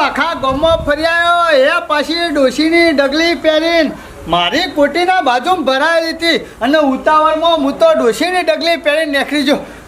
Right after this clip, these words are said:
આબરૂ કાઢે એવું કરી મેલું તું. હિમો પેલા હતા હતા.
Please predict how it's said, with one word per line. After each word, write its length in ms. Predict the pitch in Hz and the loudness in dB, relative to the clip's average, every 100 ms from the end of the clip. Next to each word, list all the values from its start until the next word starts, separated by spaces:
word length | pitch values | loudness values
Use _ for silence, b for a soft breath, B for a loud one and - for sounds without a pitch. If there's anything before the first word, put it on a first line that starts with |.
| - | -4
આબરૂ 380 | 139 - 285 339 | -2 0 0 0
કાઢે 300 | 339 285 302 | 0 -2 0
એવું 320 | 302 277 294 | 0 0 0
કરી 220 | 302 302 | -2 0
મેલું 260 | 285 285 262 | -2 -2 -2
તું. 100 | 294 | -2
હિમો 200 | 185 269 | 2 2
પેલા 420 | 392 381 381 330 | 2 2 2 0
હતા 180 | 254 - | 0 -2
હતા. 160 | 254 | -2